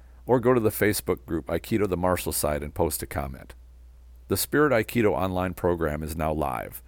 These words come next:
Subscribers get access to video training and mentoring to techniques and training methods I've adopted from other martial arts to make my Aikido more practical.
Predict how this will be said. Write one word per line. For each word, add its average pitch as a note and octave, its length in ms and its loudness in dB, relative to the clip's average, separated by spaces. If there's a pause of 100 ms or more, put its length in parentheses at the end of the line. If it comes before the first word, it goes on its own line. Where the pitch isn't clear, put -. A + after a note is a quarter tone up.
(340)
Subscribers A2 640 0
get F#2 140 2
access F2 480 0
to F2+ 100 -6
video G2+ 320 0
training F2+ 400 -2
and E2 120 -6
mentoring F2+ 420 -2
to - 80 -12
techniques - 560 -4
and E2 80 -10
training G#2 320 0
methods D#2+ 440 -4
I've G#2 180 0
adopted F2+ 440 -2
from D#2+ 180 -8
other G2 220 -2
martial F#2 360 -2
arts D2 280 -4
to - 140 -10
make F2 160 -4
my F#2 320 0
Aikido D#2 260 -4
more D2+ 180 -6
practical. - 600 -6